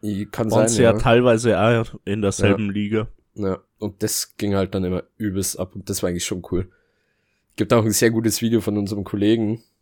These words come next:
Speaker 1: <laughs> wo er, wo er, äh, sich, äh, mit einem, da hat er, glaub ich, neu bei den Blue Devils gespielt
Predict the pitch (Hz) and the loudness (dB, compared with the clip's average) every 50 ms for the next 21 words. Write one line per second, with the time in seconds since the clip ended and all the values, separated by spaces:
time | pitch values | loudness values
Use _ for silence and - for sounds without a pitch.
0 | _ _ - - - - - 151 135 - - - - - - - - - - - | _ _ 0 0 2 2 2 0 0 -2 -8 -14 -12 -10 -10 -10 -10 -12 -12 -16
1 | - - - _ _ _ _ _ - 117 117 120 117 123 131 123 104 120 113 120 | -18 -20 -20 _ _ _ _ _ -2 2 4 6 6 8 6 4 2 2 2 6
2 | 120 120 120 120 120 120 120 117 123 - 110 110 107 107 107 104 - - 117 110 | 8 10 10 10 10 8 6 6 4 2 2 2 2 2 2 0 -2 -4 -6 -6
3 | - - - - - - 101 101 98 101 101 101 98 98 - 98 101 101 98 95 | -6 -8 -12 -12 -6 -2 0 0 0 0 -2 -6 -6 -6 -6 -4 -4 -4 -4 -4
4 | 92 87 - 95 98 113 120 117 110 113 107 107 - 117 110 117 139 139 120 104 | -6 -4 -4 -2 0 2 2 2 2 2 0 0 0 0 2 2 2 2 2 2
5 | 101 95 92 - 101 95 - 120 123 110 - - 92 90 - - 123 120 117 147 | 0 0 -2 -6 -4 -2 0 0 0 0 -2 -4 -6 -8 -6 -2 -2 0 0 -2
6 | - - | -4 -8